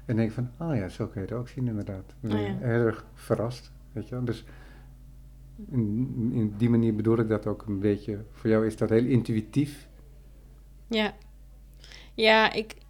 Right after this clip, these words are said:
Speaker 2: ik denk intu-, intuïtief inderdaad het beste woord is, want ik loop ook wel eens met kunstenaar en die zien, dan denk ik, "Hé,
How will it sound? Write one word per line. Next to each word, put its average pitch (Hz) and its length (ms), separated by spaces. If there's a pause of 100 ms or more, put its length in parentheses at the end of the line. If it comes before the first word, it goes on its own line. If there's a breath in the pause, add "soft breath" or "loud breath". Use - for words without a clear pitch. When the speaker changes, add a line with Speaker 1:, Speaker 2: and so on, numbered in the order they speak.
(240)
Speaker 2:
ik 214 120
denk 220 240
intu-, 214 400
intuïtief 220 440
inderdaad 202 260
het 208 100
beste 196 180
woord 202 180
is, 185 80
want 175 140
ik 180 200
loop 180 180
ook 185 180
wel 196 100
eens 180 100
met 180 80
kunstenaar 180 400
en 170 60
die 170 80
zien, 190 200
dan 175 120
denk 151 180
ik, 147 100
"Hé, 202 240